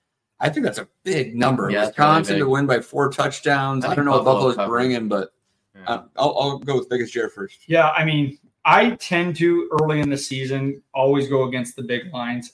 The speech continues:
Speaker 3: I think, especially with all the turnover Wisconsin's had with coaches,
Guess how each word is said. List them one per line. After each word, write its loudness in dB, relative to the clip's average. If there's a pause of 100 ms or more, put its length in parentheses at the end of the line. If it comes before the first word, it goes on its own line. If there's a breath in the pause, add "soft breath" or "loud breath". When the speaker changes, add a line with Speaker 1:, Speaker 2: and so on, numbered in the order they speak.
Speaker 3:
I 0
think, -4 (340)
especially 2
with 2
all 2
the -2
turnover 0
Wisconsin's -4
had 0
with -10
coaches, -2